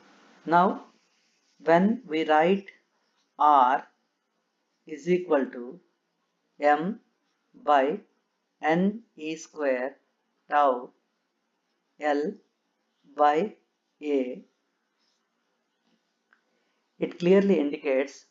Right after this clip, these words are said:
that the resistance is directly proportional to L and inversely proportional to area of cross section, and by combining we can write R is directly proportional to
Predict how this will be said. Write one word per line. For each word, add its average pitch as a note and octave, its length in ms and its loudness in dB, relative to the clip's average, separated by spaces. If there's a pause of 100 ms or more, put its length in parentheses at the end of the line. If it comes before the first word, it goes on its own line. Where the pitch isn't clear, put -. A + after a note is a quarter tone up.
(100)
that D3 360 0 (140)
the C#3 140 -8
resistance F3 720 -6 (180)
is C#3 200 -20
directly E3+ 500 -2
proportional C#3 540 -10
to C3 160 -18
L C3 260 -12 (500)
and D#3 260 -10
inversely F3 560 -6
proportional C#3 640 -12
to D#3 260 -14 (360)
area D#3+ 320 -4
of D3+ 160 -4
cross C3 300 -8
section, C3 460 -20 (420)
and C3+ 240 -14
by C3+ 160 -4
combining D3+ 720 -4 (180)
we C#3+ 120 -18
can C3+ 180 -16
write C3 320 -8 (400)
R D3 360 -4 (100)
is C#3 180 -20
directly D#3+ 480 -6
proportional C#3 640 -16
to D#3 240 -12